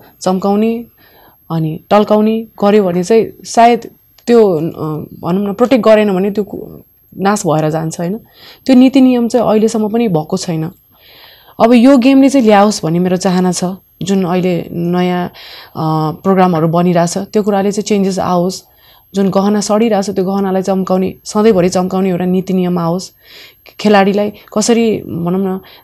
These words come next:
देशमै राख्ने इन्सुरेन्स हुन्छ अथवा जब फेसिलिटी दिएर हुन्छ अथवा केही गरेर हुन्छ। अब सानसानो, अ, खेलाडी भनेको सानसानोदेखि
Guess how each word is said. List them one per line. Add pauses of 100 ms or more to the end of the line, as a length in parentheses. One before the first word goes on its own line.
देशमै
राख्ने (340)
इन्सुरेन्स
हुन्छ
अथवा
जब
फेसिलिटी
दिएर
हुन्छ
अथवा
केही
गरेर
हुन्छ। (480)
अब
सानसानो, (400)
अ,
खेलाडी
भनेको
सानसानोदेखि